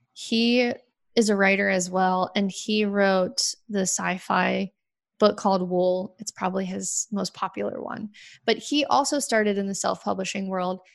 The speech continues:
and he figured out how to make that work for himself. Again, you know, not letting it be up to the agents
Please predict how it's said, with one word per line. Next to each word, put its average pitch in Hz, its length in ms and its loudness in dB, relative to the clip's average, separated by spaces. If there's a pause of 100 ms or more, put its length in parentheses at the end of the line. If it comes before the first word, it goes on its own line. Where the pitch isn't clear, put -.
(180)
and 208 100 0
he 220 460 -2 (100)
figured 240 320 0
out 233 160 4
how 220 140 0
to 220 80 0
make 208 220 -2
that 190 180 -2
work 185 180 -4
for 202 140 -6
himself. 190 600 -2 (120)
Again, 226 480 0 (680)
you 233 100 4
know, 214 140 4
not 202 480 2
letting 214 380 4
it 190 320 -4
be 202 260 2
up 185 220 2 (100)
to 190 220 -2
the 180 500 -2
agents 196 680 0